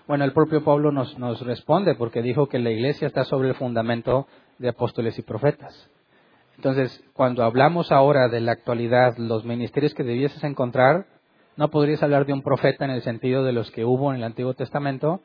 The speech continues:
ni de un apóstol como los que Jesús encomendó con esa tarea en particular. Podemos ver, por ejemplo, que Agabo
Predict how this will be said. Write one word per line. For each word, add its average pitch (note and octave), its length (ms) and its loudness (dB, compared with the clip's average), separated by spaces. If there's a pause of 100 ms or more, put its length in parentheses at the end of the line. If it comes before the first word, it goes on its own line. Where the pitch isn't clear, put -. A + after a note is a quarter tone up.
(160)
ni C#3+ 200 2
de B2+ 80 2
un B2 100 -2
apóstol B2+ 480 0
como A#2+ 220 -2
los G#2+ 120 -2
que A#2 140 -6
Jesús A2 280 -6
encomendó A2 480 -6
con A2+ 120 -10
esa A2 120 -8
tarea G#2+ 200 -8
en - 60 -14
particular. C3+ 560 -2 (840)
Podemos C#3 380 2
ver, D3 120 4
por C#3+ 140 -2
ejemplo, C#3+ 320 -2
que B2+ 100 -4
Agabo C3 760 2